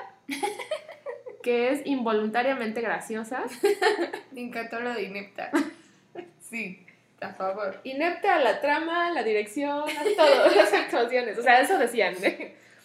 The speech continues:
Speaker 1: Y yo también.
Speaker 2: Yo no había escuchado absolutamente nada nunca sobre esta película, debo confesárselos.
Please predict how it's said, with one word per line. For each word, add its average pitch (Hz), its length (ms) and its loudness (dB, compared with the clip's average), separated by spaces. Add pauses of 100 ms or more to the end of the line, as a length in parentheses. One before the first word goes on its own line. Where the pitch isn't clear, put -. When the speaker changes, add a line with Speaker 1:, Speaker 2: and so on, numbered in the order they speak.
(120)
Speaker 1:
Y 247 100 -10
yo 269 80 -2
también. 208 260 -8 (340)
Speaker 2:
Yo 320 140 -4
no 381 80 0
había 370 160 0
escuchado 226 600 -4
absolutamente 208 1080 -6
nada 190 500 -6
nunca 202 480 -8
sobre 190 260 -10
esta 185 260 -12
película, 196 520 -6
debo 190 240 -8
confesárselos. 185 840 -14